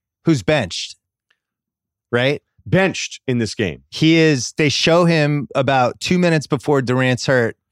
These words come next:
Speaker 1: on the bench with that look on his face, like, "I'm gonna fucking kill my agent. He told me this was a good idea. I'm gonna get a D N P in a must-win game in Toronto, and I might not play the rest of the series. This sucks."
Speaker 2: Advice to Cousins this offseason, just go find a team that stinks and put up huge numbers.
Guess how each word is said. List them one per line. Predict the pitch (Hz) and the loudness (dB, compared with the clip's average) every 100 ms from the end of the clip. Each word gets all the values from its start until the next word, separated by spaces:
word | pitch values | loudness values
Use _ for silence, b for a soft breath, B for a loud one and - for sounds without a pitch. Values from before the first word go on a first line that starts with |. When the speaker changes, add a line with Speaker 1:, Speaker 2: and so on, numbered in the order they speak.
| _ _ _ | _ _ _
Speaker 1:
on | 143 143 | 0 2
the | 143 | 0
bench | 120 135 123 | 2 0 0
with | 131 117 | -2 0
that | 127 | 0
look | 127 127 | 0 0
on | 127 120 | 0 0
his | 107 | -2
face, | - 120 110 117 | 0 0 0 -2
like, | 110 - | -2 -2
"I'm | 120 | -2
gonna | 123 | -2
fucking | 110 127 - 117 | -2 -4 -4 -6
kill | - 117 | -4 -2
my | 110 | -2
agent. | 107 110 98 98 - | -2 -4 -6 -8 -6
He | 120 | -6
told | - 113 | -2 -2
me | 110 | -2
this | 104 - | -4 -6
was | 104 | -8
a | 98 | -6
good | 104 | -4
idea. | 101 95 104 98 87 - _ _ _ | -4 -4 -4 -4 -8 -12 _ _ _
I'm | 123 | -4
gonna | 117 | -2
get | 117 | -2
a | 110 | -2
D | 95 110 | -2 -4
N | 104 | -4
P | 98 110 | -4 -4
in | 101 | -4
a | |
must-win | 95 98 - 104 98 | -4 -6 -6 -8 -6
game | 95 90 | -6 -8
in | |
Toronto, | 87 98 95 92 101 87 | -8 -8 -8 -8 -8 -8
and | 90 | -6
I | 95 | -6
might | 95 | -6
not | 87 90 | -8 -10
play | - 90 | -8 -8
the | 92 | -8
rest | 87 - | -8 -10
of | |
the | 92 | -10
series. | 98 87 87 | -10 -10 -10
This | 82 | -12
sucks." | - - - - 143 | -10 -12 -12 -6 -4
Speaker 2:
Advice | 123 123 147 160 | 0 0 0 -2
to | - | -4
Cousins | 143 151 147 160 104 | -2 -2 -2 -4 -4
this | 120 | -4
offseason, | 139 131 - 139 131 147 143 _ _ - | 0 -2 0 -4 -2 -4 -6 _ _ -4
just | 139 143 | -4 0
go | 170 | -2
find | 151 147 143 | 0 -2 -2
a | |
team | - 123 | -2 -4
that | 113 - | -4 -6
stinks | - 98 92 - - _ _ - | -6 -6 -6 -14 -18 _ _ -10
and | 110 - | -8 -4
put | 110 | -4
up | 101 | -2
huge | 117 101 | -4 -4
numbers. | 95 87 80 80 110 | -4 -2 -2 -2 -4